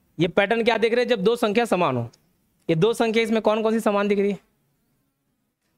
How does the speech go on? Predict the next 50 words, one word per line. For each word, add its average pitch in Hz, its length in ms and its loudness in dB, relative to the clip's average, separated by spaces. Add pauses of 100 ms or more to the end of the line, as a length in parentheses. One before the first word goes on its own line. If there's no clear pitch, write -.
(180)
पाँच 180 240 0
और 147 100 0
दो। 120 180 0
तो - 120 -6
आंसर 190 340 0
क्या 233 120 0
लिखा, 226 160 0
दोनों 208 220 0
समान 220 260 0
संख्या 233 240 0
को 233 120 -2
काटना, 208 340 0
मतलब 233 260 -2
हटा 180 200 -2
देना, 214 200 -2
उसके 233 220 -2
बाद 190 220 0
जो 240 100 0
बची 220 220 -2
संख्या 214 320 -2
है 151 160 -4
वो 170 120 0
अपोजिट 233 380 -2
होंगी। 202 240 -2 (440)
पाँच 196 220 2
और 220 100 0
दो 226 120 2
के 226 140 0 (200)
हटाने 208 340 0
के 226 100 0
बाद 226 160 -2
कौन 233 220 0
कौन 247 120 0
सी 233 80 -4
संख्या 226 240 0
बच 190 160 0
रही, 165 100 2
एक 220 300 0
और 226 180 0 (680)
चार, 202 300 0 (140)
तो 160 60 0
एक 185 160 0
और 196 100 2
चार 190 200 2
अपोजिट 190 400 -2
में 220 80 2
हो 220 60 0
गए 220 100 2
आपस 180 280 -2
में। 151 120 -4